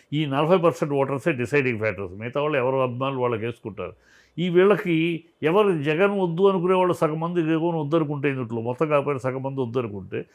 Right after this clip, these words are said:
వాళ్ళకి ప్రశ్న మరి ఎవరు, కాకపోతే ఎవరు, కాకపోతే ఎవరు అని ప్రశ్నప్పుడు క్వశ్చన్ మార్క్ వస్తుంది. చంద్రబాబు, చంద్రబాబు పద్నాలుగేళ్ళు పరిపాలించాడు. ఆ,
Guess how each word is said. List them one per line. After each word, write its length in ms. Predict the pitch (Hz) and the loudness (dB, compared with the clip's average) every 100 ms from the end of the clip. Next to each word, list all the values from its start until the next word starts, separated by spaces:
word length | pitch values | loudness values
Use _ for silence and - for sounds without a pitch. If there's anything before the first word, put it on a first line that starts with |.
| _ _ 156 | _ _ 2
వాళ్ళకి 340 | 180 214 190 | 6 6 2
ప్రశ్న 480 | 180 180 190 262 226 | 2 2 2 -2 -4
మరి 220 | 196 185 | 0 4
ఎవరు, 340 | 180 185 185 185 _ - | 6 6 4 2 _ 0
కాకపోతే 440 | 165 156 151 143 | 2 4 0 -2
ఎవరు, 260 | 120 98 101 _ _ - | -4 -4 -12 _ _ 2
కాకపోతే 500 | 170 214 208 214 214 | 8 8 8 6 6
ఎవరు 240 | 196 190 196 | 6 6 4
అని 180 | 180 | 2
ప్రశ్నప్పుడు 520 | 147 160 - 151 143 226 | -2 -4 -4 -6 0 0
క్వశ్చన్ 380 | - 123 143 | 0 -4 -4
మార్క్ 260 | 131 120 104 | -2 -4 -4
వస్తుంది. 380 | 92 - 78 76 _ _ _ _ - | -10 -10 -12 -12 _ _ _ _ -2
చంద్రబాబు, 520 | 139 143 131 107 92 98 _ _ _ _ _ 170 | 2 4 4 2 -2 -10 _ _ _ _ _ 4
చంద్రబాబు 760 | 180 202 196 175 160 147 185 - | 6 8 8 8 6 4 0 2
పద్నాలుగేళ్ళు 760 | 139 123 151 151 139 127 185 196 | 0 4 8 8 8 4 4 4
పరిపాలించాడు. 800 | 143 131 131 120 95 110 101 117 _ _ _ _ - | 2 2 2 0 -4 -6 -6 -8 _ _ _ _ -6
ఆ, 260 | 120 110 | -4 -4